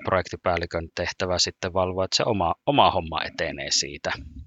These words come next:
Et, et vaikka se t-, terminä voi kuulostaa se valvonta tympeltä, mutta, mutta tota, kyllä sitä osa ihmisistä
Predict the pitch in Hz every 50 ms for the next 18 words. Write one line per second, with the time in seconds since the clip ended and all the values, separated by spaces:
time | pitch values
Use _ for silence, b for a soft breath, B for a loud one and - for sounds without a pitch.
0 | - - - - 180 - - - 107 104 - - 127 143 143 - 139 - 143 131
1 | 120 _ - - 131 117 107 - - 139 135 135 123 110 101 95 92 95 95 95
2 | - 104 104 101 98 92 - - 90 - - 95 90 101 101 101 98 92 85 82
3 | 78 87 80 - - 95 92 90 87 82 80 76 - 85 80 - - - - -
4 | _ _ _ _ - - - _ _ _ _ _ _ _ _ _ _ _ _ -
5 | - 92 90 - - 87 - - 90 85 _ - 92 90 87 - - 117 117 117
6 | - - 127 117 107 113 123 - - - 117 98 95 104 101 95 98 92 - 92
7 | - - - 90